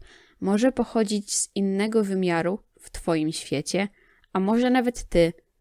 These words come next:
który to czyta, pochodzi z innego świata. Masz teraz mnóstwo możliwości. Możesz dalej podróżować, szukając wymiaru, który tylko ci się podoba. I jeśli jednak nie posiadasz wspomnień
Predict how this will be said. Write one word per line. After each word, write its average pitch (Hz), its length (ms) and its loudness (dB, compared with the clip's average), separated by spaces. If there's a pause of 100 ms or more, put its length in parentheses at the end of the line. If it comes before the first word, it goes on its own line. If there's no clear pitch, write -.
(500)
który 190 360 -4
to 185 120 -4
czyta, 170 440 -2 (420)
pochodzi 220 420 2
z - 140 -4
innego 185 440 0
świata. 165 600 -2 (420)
Masz 226 240 -2
teraz 254 420 0
mnóstwo 214 560 0
możliwości. 160 960 -2 (560)
Możesz 214 400 -4
dalej 220 320 4
podróżować, 165 880 -2 (240)
szukając 190 640 -2
wymiaru, 180 460 0
który 185 360 -2
tylko 175 360 -2
ci - 120 -10
się 160 140 -4
podoba. 151 480 -4 (680)
I 180 120 -2
jeśli 208 440 0
jednak 202 520 -2
nie 214 140 -4
posiadasz 254 460 -2
wspomnień 160 640 -4